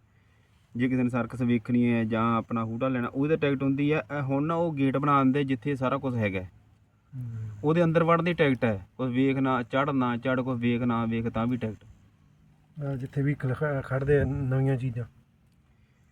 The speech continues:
Speaker 1: ਨਹੀਂ,
Speaker 2: ਹੂੰ।
Speaker 1: ਜਿੱਥੇ ਮੇਲਾ ਲੱਗਦਾ, ਮੇਲਾ ਦੂਜਾ,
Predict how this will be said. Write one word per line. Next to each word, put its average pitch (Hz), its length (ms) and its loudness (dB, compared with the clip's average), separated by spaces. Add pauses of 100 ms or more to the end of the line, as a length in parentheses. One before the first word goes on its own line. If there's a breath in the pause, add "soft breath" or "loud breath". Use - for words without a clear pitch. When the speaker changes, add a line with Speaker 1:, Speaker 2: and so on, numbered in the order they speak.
(280)
Speaker 1:
ਨਹੀਂ, 151 240 2 (360)
Speaker 2:
ਹੂੰ। 127 100 -6 (220)
Speaker 1:
ਜਿੱਥੇ 135 240 0
ਮੇਲਾ 143 280 4
ਲੱਗਦਾ, 127 300 4
ਮੇਲਾ 127 280 6
ਦੂਜਾ, 123 420 2